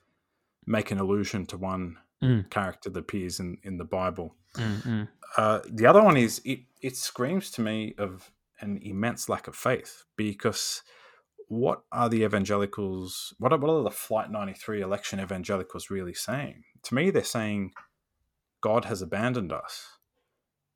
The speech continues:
Speaker 1: The whole
Speaker 2: Yeah,
Speaker 1: society is going
Speaker 2: right.
Speaker 1: to poo. We're doomed unless we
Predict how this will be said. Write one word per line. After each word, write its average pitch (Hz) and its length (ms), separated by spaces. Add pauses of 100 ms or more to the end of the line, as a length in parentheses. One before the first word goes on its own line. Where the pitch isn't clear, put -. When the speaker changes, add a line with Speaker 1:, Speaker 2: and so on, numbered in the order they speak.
(460)
Speaker 1:
The - 40
whole 147 160
Speaker 2:
Yeah, 135 60
Speaker 1:
society 104 640
is 87 80
going 113 160
Speaker 2:
right. 101 180
Speaker 1:
to - 60
poo. 110 540
We're 92 200
doomed 127 720 (440)
unless 110 360
we 107 500